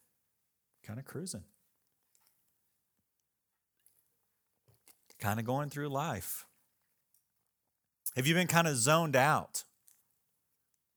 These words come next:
in your walk with the Lord? Paul says it's time to wake up. It's time to wake up. He, he frames,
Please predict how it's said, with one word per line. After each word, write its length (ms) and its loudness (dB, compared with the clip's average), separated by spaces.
in 120 -6
your 120 0
walk 280 2
with 100 -6
the 80 -4
Lord? 380 -4
Paul 180 -6
says 220 -6
it's 100 -8
time 220 -10
to 60 -14
wake 260 -10
up. 180 -8
It's 100 -6
time 200 4
to 60 4
wake 160 4
up. 100 4
He, 100 2
he 140 8
frames, 640 4